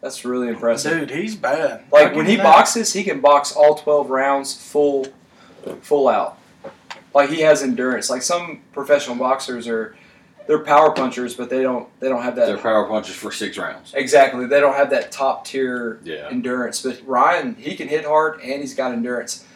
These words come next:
Speaker 1: But I'm telling you, man, if he closes his eyes like he does when he's throwing,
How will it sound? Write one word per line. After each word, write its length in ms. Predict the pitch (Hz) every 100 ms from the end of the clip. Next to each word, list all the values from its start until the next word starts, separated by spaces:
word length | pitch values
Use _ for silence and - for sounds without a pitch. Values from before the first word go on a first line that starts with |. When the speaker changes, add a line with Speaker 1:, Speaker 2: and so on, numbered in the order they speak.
| _ _
Speaker 1:
But 120 | 131 135
I'm 80 |
telling 300 | 151 151 147
you, 80 | 131
man, 220 | 120 117
if 140 | 113 -
he 140 | 156
closes 520 | - 151 160 170 156
his 180 | 156 151
eyes 340 | 135 - 147 143
like 180 | 135
he 60 | 147
does 380 | 143 147 151 139
when 80 | 139
he's 180 | 135
throwing, 480 | - 135 151 165 -